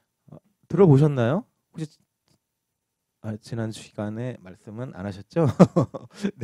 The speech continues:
네, 육체 산업화라는 단어가 만들어진 그 본고장입니다. 네, 요,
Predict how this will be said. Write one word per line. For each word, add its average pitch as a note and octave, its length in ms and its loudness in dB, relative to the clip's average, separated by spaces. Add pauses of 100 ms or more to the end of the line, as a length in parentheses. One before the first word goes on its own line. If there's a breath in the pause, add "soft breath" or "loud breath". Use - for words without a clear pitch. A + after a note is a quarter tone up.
네, A2+ 180 -6 (680 soft breath)
육체 F3 240 0
산업화라는 G#3+ 640 4
단어가 D#3 720 2
만들어진 E3+ 720 0
그 D3 160 -2 (480)
본고장입니다. G#2+ 920 2 (580)
네, D3 120 6
요, D#3+ 180 2